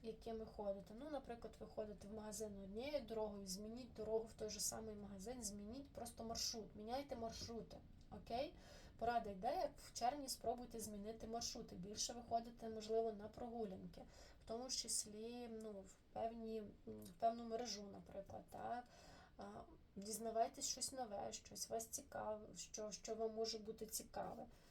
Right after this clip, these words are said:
Окей, ще якась тут ди-, дитяча енергія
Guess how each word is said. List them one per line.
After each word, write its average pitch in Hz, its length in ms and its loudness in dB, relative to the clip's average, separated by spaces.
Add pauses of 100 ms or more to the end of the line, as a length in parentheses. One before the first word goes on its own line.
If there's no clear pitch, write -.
(140)
Окей, 226 440 -2 (180)
ще - 180 4
якась 240 320 0 (360)
тут 220 100 -4 (300)
ди-, - 320 4
дитяча 247 440 6
енергія 208 600 8